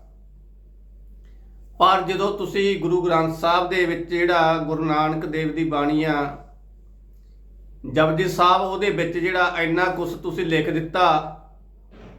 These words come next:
ਇਹ ਕੋਈ ਕੱਪੜੇ ਦਾ ਵਪਾਰੀ ਆ ਜਿਸ ਨੇ ਇਹ ਗੁਟਕਾ ਸਾਹਿਬ ਛਾਪਿਆ ਤੇ ਤਿਆਰ ਕੀਤਾ। ਅੱਗੇ ਜਾ ਕੇ ਜਿਹੜਾ ਵੱਡੀ ਪੱਧਰ ਦੇ ਵਿੱਚ ਵੰਡਿਆ ਜਾ ਰਿਹਾ ਗਾ,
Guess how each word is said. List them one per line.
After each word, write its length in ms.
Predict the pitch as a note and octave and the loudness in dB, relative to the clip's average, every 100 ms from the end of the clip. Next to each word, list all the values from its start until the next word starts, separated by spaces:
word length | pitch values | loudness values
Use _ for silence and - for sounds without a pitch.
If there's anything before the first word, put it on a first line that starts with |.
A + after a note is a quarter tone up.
| - - - - | -20 -20 -20 -4
ਇਹ 100 | F3+ | -2
ਕੋਈ 160 | G3 G3 | 0 0
ਕੱਪੜੇ 400 | F#3 - F3 F3+ | 0 0 0 2
ਦਾ 120 | F3+ | 2
ਵਪਾਰੀ 560 | D#3 E3 E3 D#3+ F3 F3 | 2 2 2 2 4 2
ਆ 200 | E3 F3+ | 2 0
ਜਿਸ 240 | D#3+ D#3+ | -2 -4
ਨੇ 160 | E3+ E3+ | -2 -2
ਇਹ 120 | F3 | -2
ਗੁਟਕਾ 400 | E3 D3+ D#3+ D#3+ | -4 -4 -4 -2
ਸਾਹਿਬ 580 | D#3 D#3+ E3+ E3 E3+ D#3+ | 0 0 0 0 0 0
ਛਾਪਿਆ 380 | D3 - D#3+ | -2 0 0
ਤੇ 220 | D#3+ E3+ E3 | 0 -2 -2
ਤਿਆਰ 300 | D#3 D3 D3 | 0 0 0
ਕੀਤਾ। 380 | D3+ D3 E3 | -6 -4 -2
ਅੱਗੇ 220 | D3+ D#3 D#3+ | 0 0 0
ਜਾ 160 | D3+ | 0
ਕੇ 180 | D3+ D#3+ | -2 -2
ਜਿਹੜਾ 220 | D#3 D#3+ | 0 0
ਵੱਡੀ 280 | D#3 D3+ D3+ | 0 -2 -4
ਪੱਧਰ 280 | D3+ C#3+ E3 | -4 -4 -4
ਦੇ 140 | D#3+ | -2
ਵਿੱਚ 300 | D#3+ C#3 - D#3+ F3+ F3+ - - - - - - D#3 | -2 -4 -2 0 0 -2 -8 -18 -20 -20 -20 -14 -2
ਵੰਡਿਆ 360 | F3 F#3 F3+ | 2 4 4
ਜਾ 220 | F3 E3+ | 4 4
ਰਿਹਾ 260 | E3 F#3 E3+ | 4 2 2
ਗਾ, 480 | D3+ B2+ G#2 - | 2 -2 -4 -12